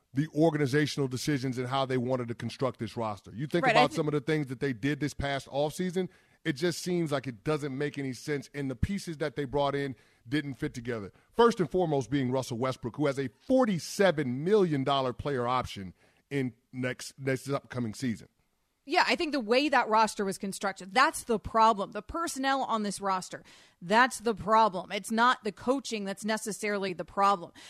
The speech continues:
Speaker 2: But you and I both knew Frank Vogel was gonna get fired. Everybody knew Frank Vogel was gonna get fired. So Frank Vogel knew Frank Vogel was gonna get fired.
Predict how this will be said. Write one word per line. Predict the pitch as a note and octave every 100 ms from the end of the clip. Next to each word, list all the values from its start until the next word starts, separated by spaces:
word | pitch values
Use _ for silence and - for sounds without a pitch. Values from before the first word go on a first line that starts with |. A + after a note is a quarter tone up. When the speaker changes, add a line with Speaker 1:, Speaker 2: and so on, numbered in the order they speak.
| -
Speaker 2:
But | C#4 A#3+ -
you | C#4 F4 G#4
and | E4
I | B3
both | A#3+ G#3+ F#3+
knew | G3+
Frank | G#3 G3+
Vogel | F#3 G3 F#3+
was | F#3
gonna | G3+ F#3+
get | F#3+
fired. | A#3+ D4
Everybody | F#4+ F4 A3+ G#3+ D3+
knew | G3+ A3+
Frank | F#3 A3 G#3
Vogel | F#3+ G#3 G3
was | F#3 F#3
gonna | G3
get | F#3+ D3+
fired. | G#3 A3
So | D4+
Frank | - F4 A#3+
Vogel | A#3 B3 G3
knew | F#3+ G3+
Frank | F3+ G#3 G3
Vogel | F#3+ G3 G3 D#3+
was | G3
gonna | A3 G3+
get | F3
fired. | - G3